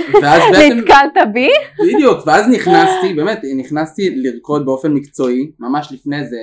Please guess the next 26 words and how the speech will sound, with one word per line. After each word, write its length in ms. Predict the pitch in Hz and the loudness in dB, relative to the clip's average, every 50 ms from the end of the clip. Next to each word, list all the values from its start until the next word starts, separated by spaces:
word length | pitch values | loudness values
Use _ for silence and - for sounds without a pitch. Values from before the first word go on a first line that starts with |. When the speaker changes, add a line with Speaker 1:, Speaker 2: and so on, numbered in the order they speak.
| 110 98 - | -14 -18 -20
Speaker 1:
שלושה 380 | - - 113 107 - 131 123 | -20 -20 -20 -16 -14 -12 -12
חודשים. 580 | - - 131 135 131 - - 156 165 185 196 196 | -10 -8 -8 -8 -10 -10 -12 -12 -10 -8 -6 -2
Speaker 2:
די. 60 | 202 | -2
Speaker 1:
זה 340 | 220 285 339 320 - - 123 | 0 0 0 -2 -4 -4 -6
המתנה 560 | 123 120 117 - - 123 123 127 139 156 175 175 - _ _ _ _ _ _ _ _ _ _ - | -8 -8 -10 -10 -10 -10 -8 -6 -6 -6 -6 -8 -12 _ _ _ _ _ _ _ _ _ _ -16
הכי 220 | 127 - 196 202 | -12 -8 -8 -6
גדולה 300 | 202 185 165 156 170 - | -4 -2 -2 -2 -2 -2
שיכלתי 380 | 139 151 127 - 139 131 - 147 | -4 -6 -8 -8 -8 -8 -8 -6
להעניק 300 | 135 123 120 127 127 - | -6 -6 -6 -8 -8 -8
לעצמי, 340 | 165 160 160 - 175 180 175 | -10 -10 -10 -10 -12 -12 -12
כי... 240 | - - 120 113 - _ _ _ _ _ _ _ _ _ _ _ _ - | -12 -14 -14 -14 -16 _ _ _ _ _ _ _ _ _ _ _ _ -12
אני 120 | 127 123 | -8 -6
לא 80 | 123 143 | -4 -2
יודע 300 | 165 175 196 190 190 180 | -2 -2 -2 -4 -4 -4
להסביר 520 | 151 135 127 - - 123 120 135 143 151 | -4 -6 -6 -8 -10 -12 -8 -6 -6 -6
לך 120 | 160 156 - | -6 -8 -10
את 40 | - | -12
האנרגיה 600 | 123 98 107 120 120 123 127 127 135 131 156 151 | -12 -10 -8 -8 -8 -6 -6 -6 -6 -8 -8 -10
שיש 300 | 147 - 127 123 - 123 | -10 -10 -12 -12 -10 -10
בגוף, 520 | 117 113 - - 120 120 147 - - _ _ | -10 -10 -10 -10 -12 -12 -12 -14 -18 _ _
ברגע 200 | 226 240 226 220 | -10 -4 -2 0
Speaker 2:
וואו. 280 | 208 196 185 180 180 185 | 4 4 4 4 2 -2
Speaker 1:
שאתה 120 | 190 240 240 | -4 -6 -8
מביע 460 | - 117 117 - - - 131 139 143 | -8 -8 -10 -10 -8 -6 -4 -4 -4
את 40 | 135 | -6
עצמך 320 | 131 - 120 117 - | -10 -12 -14 -14 -12